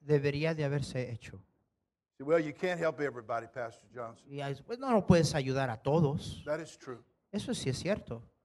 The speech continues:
Speaker 2: But I wonder sometimes if God doesn't put people in our path
Speaker 1: Pero a veces me pregunto si Dios no pone a gente que cruce nuestro camino,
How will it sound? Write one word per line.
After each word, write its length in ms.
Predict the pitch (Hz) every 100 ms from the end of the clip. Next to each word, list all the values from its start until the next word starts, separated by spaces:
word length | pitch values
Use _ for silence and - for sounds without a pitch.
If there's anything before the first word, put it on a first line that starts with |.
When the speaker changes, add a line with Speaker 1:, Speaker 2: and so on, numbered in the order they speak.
| _ -
Speaker 2:
But 80 |
I 80 | 175
wonder 320 | 190 233 -
sometimes 560 | 170 202 175 196 175 139
if 140 | 135
God 260 | 127 165 151
doesn't 280 | 151 151 131
put 200 | 170 -
people 300 | 160 151 143 147
in 60 |
our 100 | 127 120
path 280 | 135 135
Speaker 1:
Pero 160 | 143 180
a 60 | 196
veces 320 | 240 - 254
me 120 | 240
pregunto 520 | 233 190 190 196 190 165
si 160 | 170
Dios 220 | 160 180 185
no 160 | 185
pone 320 | 185 190 180
a 100 | 156
gente 560 | 147 185 175 170 147 139
que 180 | 143 135
cruce 340 | 160 175 -
nuestro 340 | 180 160 - 147
camino, 540 | 143 135 127 113 110